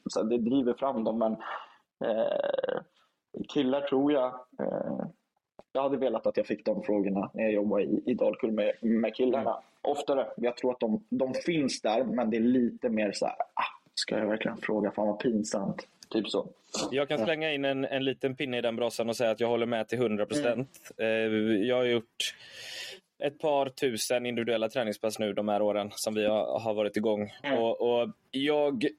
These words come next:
Speaker 2: utan att pissa på alla här nu,
Speaker 1: Mm.
Speaker 2: men jag upplever att det är lite högre svansföring hos killarna.
Speaker 1: Mm.
Speaker 2: Att man, att man går in i en träning med mindsetet att det här kan jag redan.
Speaker 1: Mm.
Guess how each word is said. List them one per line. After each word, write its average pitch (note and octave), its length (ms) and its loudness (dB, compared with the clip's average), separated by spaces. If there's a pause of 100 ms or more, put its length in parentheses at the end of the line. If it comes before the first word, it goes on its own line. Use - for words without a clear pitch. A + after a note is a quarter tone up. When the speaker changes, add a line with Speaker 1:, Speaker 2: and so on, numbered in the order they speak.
(120)
Speaker 2:
utan D3 300 0
att C3+ 160 -6
pissa C#3+ 400 -2
på D#3+ 120 -2
alla B2+ 240 2 (240)
här B2+ 220 -2
nu, G2+ 220 -2
Speaker 1:
Mm. C#3 100 -4
Speaker 2:
men B2+ 180 -2 (380)
jag B2+ 140 2
upplever C#3 380 0
att C#3 140 0
det D3 100 2
är C3+ 40 4
lite D3+ 560 2
högre A2+ 440 2
svansföring A2+ 800 0
hos C3+ 260 -2
killarna. G#2+ 420 -2 (140)
Speaker 1:
Mm. D#3 220 2 (800)
Speaker 2:
Att B2+ 200 -2
man, C3 200 -2
att - 140 0
man B2+ 180 0
går C3 120 0
in B2+ 160 -2
i - 20 0
en B2 120 -2
träning A2+ 760 0
med A2+ 320 0
mindsetet A2 760 -2
att G#2 140 2
det A2+ 80 -2
här A2+ 160 0
kan C#3 260 -2
jag A2+ 140 0
redan. G#2+ 220 -2
Speaker 1:
Mm. C3 180 2